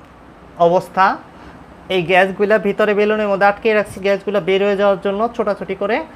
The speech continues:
পাত্রের গায়ে জিরো পয়েন্ট ওয়ান নিউটন করে এক একটা পার্টিকেল ধাক্কা দিচ্ছে। জিরো পয়েন্ট ওয়ান আসলে অনেক force হয়ে যাবে, তো আমি এটা একটু কমে দিই, আরও জিরো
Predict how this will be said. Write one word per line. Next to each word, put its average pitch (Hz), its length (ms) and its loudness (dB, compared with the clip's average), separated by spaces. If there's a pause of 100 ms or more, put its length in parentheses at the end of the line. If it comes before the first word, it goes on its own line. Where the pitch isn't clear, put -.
(380)
পাত্রের 185 440 2
গায়ে 180 380 4 (760)
জিরো 196 220 2
পয়েন্ট 220 280 -2
ওয়ান 190 240 2
নিউটন 202 480 -4 (640)
করে 202 280 2 (220)
এক 202 180 0
একটা 214 200 -4
পার্টিকেল 208 520 -2 (580)
ধাক্কা 180 340 2
দিচ্ছে। 160 460 -6 (220)
জিরো 226 180 4
পয়েন্ট 247 280 2
ওয়ান 214 320 2
আসলে 220 280 -2
অনেক 202 280 0
force 220 300 -4
হয়ে 214 140 0
যাবে, 220 240 0
তো 226 260 2 (300)
আমি 190 180 -2
এটা 202 120 -2
একটু 202 160 -4
কমে 226 340 -2
দিই, 151 140 2
আরও 131 220 2
জিরো 160 280 -2